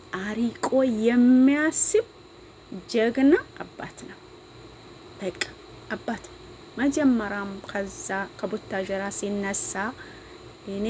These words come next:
እድል ሰጣታለሁ ብሏል። በቃ አልጫናትም ብሏል። ይሄ ብቻ በቂ ነው። ይሄ ብቻ ላንቺ አባት እንደሚሆን ያሳየሽ ነው ማለት ነው። በቃ አንድ ሰው ለምሳሌ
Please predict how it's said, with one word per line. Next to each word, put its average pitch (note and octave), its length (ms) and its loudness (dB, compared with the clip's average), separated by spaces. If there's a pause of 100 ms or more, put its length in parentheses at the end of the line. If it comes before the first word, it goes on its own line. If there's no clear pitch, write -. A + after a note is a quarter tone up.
(100)
እድል A#3+ 320 2
ሰጣታለሁ F#3 640 -8
ብሏል። F3+ 300 -12 (220)
በቃ G3+ 220 -4 (1120)
አልጫናትም G#3 920 0
ብሏል። F#3+ 340 0 (480)
ይሄ G#3+ 160 -6 (120)
ብቻ A3 300 -2 (340)
በቂ F#3+ 300 -4 (120)
ነው። F3+ 160 -4 (320)
ይሄ G3 120 -10 (120)
ብቻ A3+ 260 -4 (220)
ላንቺ A3+ 480 0 (280)
አባት B3 540 -2 (140)
እንደሚሆን A#3 1040 4 (960)
ያሳየሽ G3 760 -4
ነው G#3+ 140 -2
ማለት G3+ 360 -2
ነው። - 140 -20 (100)
በቃ - 220 -10 (920)
አንድ E4+ 240 6
ሰው C#4 220 2
ለምሳሌ A#3 600 0